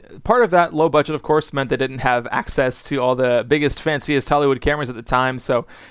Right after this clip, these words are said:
Vegas opted to shoot on sixteen millimeter as opposed to most movies in the time, which I, I believe were shooting on thirty-five millimeter. And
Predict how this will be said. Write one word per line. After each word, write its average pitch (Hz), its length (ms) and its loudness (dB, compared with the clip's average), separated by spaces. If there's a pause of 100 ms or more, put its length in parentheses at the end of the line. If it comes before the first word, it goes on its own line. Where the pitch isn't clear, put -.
(120)
Vegas 147 300 0
opted 147 320 0
to 135 60 -8
shoot 143 220 -4
on 120 380 -2
sixteen 123 400 -6
millimeter 196 480 2
as 127 160 -4
opposed 127 420 -4
to 123 220 -6
most 127 240 -4
movies 127 220 -6
in 123 80 -8
the 120 60 -8
time, 123 260 -4
which - 380 -10
I, 117 100 -4 (120)
I - 80 -12
believe 175 340 -6
were 165 80 -4
shooting 151 260 -2
on 143 160 -4
thirty-five 135 720 -2
millimeter. 127 580 -4 (440)
And 127 680 2